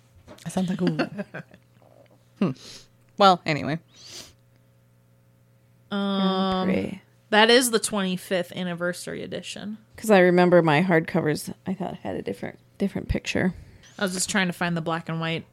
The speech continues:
Speaker 2: version, what that's
Speaker 1: I've
Speaker 2: called.
Speaker 1: seen those. I saw those online somewhere before.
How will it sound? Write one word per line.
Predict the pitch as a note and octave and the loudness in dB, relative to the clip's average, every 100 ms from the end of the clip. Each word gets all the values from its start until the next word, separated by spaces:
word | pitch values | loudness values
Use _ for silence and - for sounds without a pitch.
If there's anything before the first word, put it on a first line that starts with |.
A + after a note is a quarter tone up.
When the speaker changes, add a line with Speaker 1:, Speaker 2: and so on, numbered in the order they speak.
| - _ _ | -20 _ _
Speaker 2:
version, | F#3 E3+ E3 F3 E3+ | -4 -2 -2 -4 -4
what | D#3+ | 2
that's | - | 8
Speaker 1:
I've | F#4 F#4 | 8 8
Speaker 2:
called. | D4+ | 6
Speaker 1:
seen | D4+ B3+ | 8 10
those. | A#3 A3 B3+ - - _ _ _ _ _ _ _ _ - - _ _ _ _ _ _ _ _ _ _ _ _ _ _ _ _ _ - - | 12 12 8 6 -8 _ _ _ _ _ _ _ _ -20 -20 _ _ _ _ _ _ _ _ _ _ _ _ _ _ _ _ _ -18 4
I | - A#3+ | 8 10
saw | - G3+ F3+ | 8 6 8
those | E3+ E3 | 6 6
online | E3 E3 D#3+ E3+ _ _ _ _ - G#3 F3+ D#3+ D#3 E3+ E3 | 6 4 0 -8 _ _ _ _ -8 4 6 6 4 0 2
somewhere | D#3+ D3+ D3 | 2 4 4
before. | D#3 D3+ C#3 D#3 | 2 4 4 4